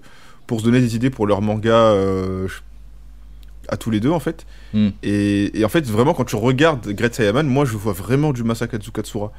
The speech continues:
Speaker 1: Je
Speaker 2: D'accord.
Speaker 1: vois vraiment ce qu'il a fait dans Zetman. Et dans
Speaker 2: C'est
Speaker 1: Zetman, même Toriyama lâche des messages à la fin en mode, euh, « Ouais, bah, c'est le manga de mon pote, allez l'acheter et tout, machin. »
Speaker 2: Hmm,
Speaker 1: Et les
Speaker 2: d'accord.
Speaker 1: deux se, se, se, vraiment se donnent de la force tous les deux,
Speaker 2: Moi, quand je
Speaker 1: mutuellement.
Speaker 2: vois,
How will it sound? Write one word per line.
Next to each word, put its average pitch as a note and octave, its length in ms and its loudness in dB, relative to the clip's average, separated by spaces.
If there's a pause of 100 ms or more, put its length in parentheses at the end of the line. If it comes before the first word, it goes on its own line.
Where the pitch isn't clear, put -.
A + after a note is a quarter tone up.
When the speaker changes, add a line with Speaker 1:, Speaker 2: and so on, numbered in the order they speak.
(120)
Speaker 1:
Je F#2 60 -6 (160)
Speaker 2:
D'accord. A#2+ 160 -2 (100)
Speaker 1:
vois - 0 -
vraiment B2+ 260 4
ce D3 80 -6
qu'il A2+ 120 2
a G#2 40 6
fait C3+ 120 -4
dans A2+ 140 2
Zetman. B2+ 420 -2 (640)
Et G2 640 -2
dans A2 120 4
Speaker 2:
C'est A2+ 120 2
Speaker 1:
Zetman, C#3+ 280 4
même D3 240 2
Toriyama A2+ 440 2
lâche C3+ 220 4
des A2+ 120 2
messages A#2+ 320 2
à G#2 60 4
la G2 100 2
fin C#3+ 180 0
en B2+ 120 2
mode, A#2+ 260 0
euh, « G2+ 160 -2 (220)
Ouais, D#3+ 180 6
bah, C3 100 0
c'est C3 120 -4
le B2 40 -6
manga B2+ 180 2
de C3+ 60 2
mon C3 120 0
pote, D#3+ 220 0
allez C3 140 2
l'acheter C3 400 0
et C#3 60 -2
tout, C#3+ 160 -8
machin. » C#3 340 -2
Speaker 2:
Hmm, A2 640 2
Speaker 1:
Et G#2+ 200 2
les A2 120 4
Speaker 2:
d'accord. C#3 140 2
Speaker 1:
deux F3 40 2
se, A2 360 0
se, - 180 -8
se, - 140 -6
vraiment G#2+ 320 0
se - 120 -6
donnent C3 200 2
de B2+ 80 2
la A#2+ 100 4
force B2 380 -6
tous - 100 -8
les D#3 120 2
deux, C3+ 180 -2 (800)
Speaker 2:
Moi, A#2 180 6
quand B2+ 60 -12
je B2+ 60 2
Speaker 1:
mutuellement. A#2 220 4
Speaker 2:
vois, F#2+ 320 -2